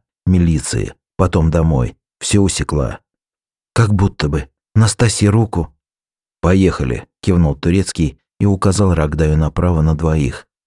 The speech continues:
«Рогдай, взять их!» Рогдай стремительно бросился направо, отвлекая внимание на себя.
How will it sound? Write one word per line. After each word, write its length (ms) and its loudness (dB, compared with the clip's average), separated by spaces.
«Рогдай, 540 2
взять 360 0
их!» 240 -8
Рогдай 400 2
стремительно 640 2
бросился 520 0
направо, 520 0
отвлекая 520 0
внимание 520 0
на 100 0
себя. 480 -2